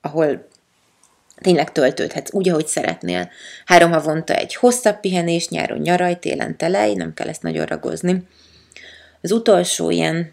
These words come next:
tippem pedig az, hogy beszélgess tanártársakkal, a mentoroddal. Beszéljünk erről, nem vagyunk egyedül ebben. Jogát tanítani csodálatos, jogát tanítani nehéz.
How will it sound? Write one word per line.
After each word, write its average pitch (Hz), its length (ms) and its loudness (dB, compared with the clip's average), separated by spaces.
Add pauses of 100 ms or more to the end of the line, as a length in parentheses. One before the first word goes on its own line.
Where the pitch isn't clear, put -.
(140)
tippem 170 540 -4
pedig 160 300 0
az, 180 200 0
hogy 170 140 -4
beszélgess - 1080 -2 (720)
tanártársakkal, 165 1120 2
a - 160 -2
mentoroddal. 160 1160 2 (1600)
Beszéljünk 180 760 4
erről, 151 640 2 (380)
nem 185 380 6
vagyunk 151 420 2
egyedül 139 420 0
ebben. 147 640 -2 (360)
Jogát 190 440 4
tanítani 170 540 0 (120)
csodálatos, 185 1000 2 (100)
jogát 160 380 4
tanítani 156 680 -4
nehéz. 131 800 -4